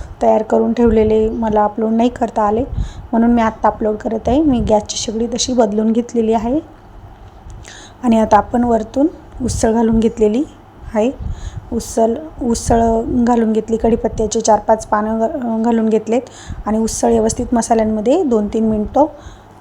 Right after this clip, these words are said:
चाळून घेतलेली आहे. आणि आपण आता उसळ शिजण्यासाठी पाणी घालून घेणार आहोत. आपल्याला उसळ शिजायला एक ग्लास तरी जास्त पाणी पाहिजे. त्यात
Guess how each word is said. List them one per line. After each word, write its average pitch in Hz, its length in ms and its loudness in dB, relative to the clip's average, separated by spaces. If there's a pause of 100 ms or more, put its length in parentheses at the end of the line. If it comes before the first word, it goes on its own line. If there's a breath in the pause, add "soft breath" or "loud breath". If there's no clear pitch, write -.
(240)
चाळून 220 360 4
घेतलेली 233 400 -2
आहे. 269 160 -2
आणि 220 220 -2
आपण 208 300 -6
आता 240 340 0
उसळ 254 340 0
शिजण्यासाठी 226 560 -4
पाणी 214 300 -4
घालून 233 280 0
घेणार 220 280 -2
आहोत. 226 200 0 (2000 loud breath)
आपल्याला 226 340 4
उसळ 240 440 0 (180)
शिजायला 233 500 2 (500)
एक 226 120 0
ग्लास 220 420 0
तरी 240 260 -4
जास्त 226 280 0
पाणी 214 240 -2
पाहिजे. 208 360 -4 (1160 loud breath)
त्यात 226 100 4